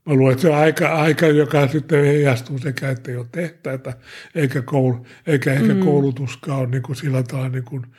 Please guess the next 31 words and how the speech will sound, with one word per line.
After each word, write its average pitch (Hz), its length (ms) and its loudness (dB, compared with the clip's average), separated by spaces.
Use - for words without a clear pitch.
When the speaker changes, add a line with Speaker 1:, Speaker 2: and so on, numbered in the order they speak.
Speaker 1:
pelkästään, 143 840 -2
se 160 140 2
on, 143 120 0
se 165 180 -2
on 156 80 2
niinku 160 280 0
laajene, 139 580 4
ja 151 100 4
ehkä 165 260 0
se 190 100 -2
on 190 120 -2
syy-, 170 280 -2
ehkä 175 280 0
se 170 60 2
on 175 80 2
syytä 180 300 2
laajentua, 131 560 0
laajentua. 139 520 2
Ehkä 156 300 0
se 151 120 -4
pelkkiä 170 380 0
keramikkoja 156 680 -2
ehkä 151 260 -4
tässä, 143 260 -8
tässä 170 260 -2
maassa 165 280 -2
nyt 151 160 -4
niin 160 160 2
hirveän 156 340 2
montaa 165 360 0
tarvita, 135 460 -2